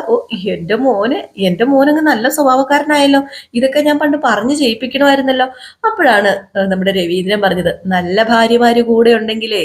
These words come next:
ഇതുപോലെ പലതും സംഭവിക്കും, ഇങ്ങനെയും ഭർത്താക്കന്മാര് മാറും." ഇത് കേട്ടതും നമ്മുടെ, ഏഹ്, കലാവതി, അതായത് അച്ചമ്മ പറഞ്ഞു, "ശരിയാ, ശരിയാ, നല്ല ഭാര്യമാരുണ്ടെങ്കിലേ മാറും, അല്ലെങ്കിൽ ഭാര്യമാർ,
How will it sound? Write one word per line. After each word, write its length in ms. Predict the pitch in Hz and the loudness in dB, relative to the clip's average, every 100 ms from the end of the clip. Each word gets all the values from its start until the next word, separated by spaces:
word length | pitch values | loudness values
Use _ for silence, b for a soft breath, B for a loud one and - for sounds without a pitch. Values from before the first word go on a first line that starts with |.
| - | -6
ഇതുപോലെ 420 | 185 160 165 175 185 | -12 -8 -4 -4 -2
പലതും 380 | 190 180 190 208 | 0 -2 -4 -8
സംഭവിക്കും, 640 | 208 180 190 185 185 - _ | -8 -6 -6 -6 -8 -14 _
ഇങ്ങനെയും 480 | 233 226 180 160 214 | -2 0 0 -2 -2
ഭർത്താക്കന്മാര് 760 | 233 - 208 202 180 165 156 208 | -2 -2 -4 -4 -4 -2 -2 0
മാറും." 420 | 226 180 190 196 B B B - | 0 2 0 -2 B B B -2
ഇത് 120 | 262 | 2
കേട്ടതും 420 | 214 190 180 185 - 190 | 2 2 0 -2 -8 -8
നമ്മുടെ, 300 | 170 165 175 - - - | -6 -4 -4 -6 -14 -10
ഏഹ്, 320 | 165 165 165 - - - | -6 -2 -2 -2 -6 -6
കലാവതി, 420 | 180 165 170 165 175 | -2 2 2 0 0
അതായത് 320 | 165 165 208 180 | 0 0 -2 -4
അച്ചമ്മ 260 | - 180 180 | -6 0 0
പറഞ്ഞു, 240 | 165 170 | 0 -4
"ശരിയാ, 380 | - 196 208 190 | -4 -2 0 0
ശരിയാ, 360 | 196 175 160 B B B - | -2 -4 -4 B B B -6
നല്ല 220 | 170 165 214 | -4 -2 0
ഭാര്യമാരുണ്ടെങ്കിലേ 1000 | 247 226 226 226 220 214 208 202 190 - | 2 2 2 0 0 -2 -4 -2 -2 -2
മാറും, 360 | 165 160 170 170 175 | -4 -4 -4 -6 -8
അല്ലെങ്കിൽ 340 | 170 165 170 170 | -6 -4 -4 -6
ഭാര്യമാർ, 600 | - 180 175 190 208 214 | -2 0 0 -2 0 -2